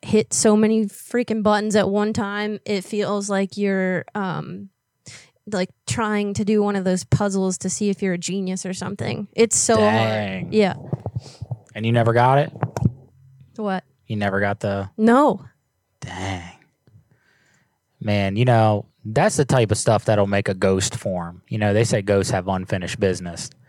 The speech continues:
Speaker 2: They're just trying to figure out the cheat codes, y'all. That's really why they're still here. Um, <clears throat>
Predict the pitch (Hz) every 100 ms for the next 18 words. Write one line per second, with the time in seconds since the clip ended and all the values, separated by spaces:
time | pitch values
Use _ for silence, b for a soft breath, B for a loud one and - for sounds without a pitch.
0 | b b 143 151 - 107 90 - 95 92
1 | 87 - - 101 - 95 87 87 92 87
2 | 87 - _ - 127 92 92 98 90 90
3 | 92 92 - 87 98 95 90 - _ b
4 | b b b b - 107 101 101 95 110
5 | _